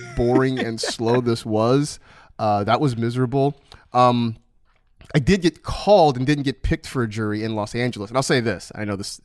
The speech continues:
Speaker 1: is way more jury talk than I think anybody signed up for. I'm sorry. But, uh, you've been in L A long enough to know, like, when you go to a restaurant and stuff, like, you know, you'll see pictures of celebrities on the wall, celebrities that maybe ate at that restaurant.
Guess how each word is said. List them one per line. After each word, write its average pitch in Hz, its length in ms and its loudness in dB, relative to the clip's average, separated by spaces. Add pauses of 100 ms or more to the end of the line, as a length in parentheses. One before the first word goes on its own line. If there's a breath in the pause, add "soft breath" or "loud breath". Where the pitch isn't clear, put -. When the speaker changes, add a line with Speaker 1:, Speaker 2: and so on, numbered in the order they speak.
(100)
Speaker 1:
is 104 100 -10 (160)
way 107 140 0
more 104 180 -2
jury 107 320 -4
talk 101 340 -4
than 95 380 -6
I 117 60 -12
think 107 160 -10
anybody 95 320 -8
signed 95 260 -10
up 98 80 -10
for. 95 240 -8
I'm 95 120 -10
sorry. 101 340 -4
But, 123 240 0 (440 loud breath)
uh, 127 400 6 (120)
you've 196 200 4
been 233 120 4
in 165 80 4
L 131 160 4
A 131 80 4
long 123 200 4
enough 113 180 -2
to - 120 -6
know, 113 640 0 (480 soft breath)
like, 123 160 0
when 135 160 0
you 165 80 0
go 175 100 6
to 160 100 6
a 135 60 6
restaurant 139 600 0
and 139 100 -6
stuff, 139 420 2
like, 123 240 2
you 160 100 2
know, 143 40 4
you'll 143 100 4
see 160 200 -2
pictures 143 360 0
of 135 80 0
celebrities 127 540 0
on 120 160 0
the 117 60 -2
wall, 117 580 0
celebrities 120 420 -4
that 117 100 -2
maybe 113 220 -6
ate 113 140 -4
at 113 100 -6
that 113 140 -6
restaurant. 117 500 -6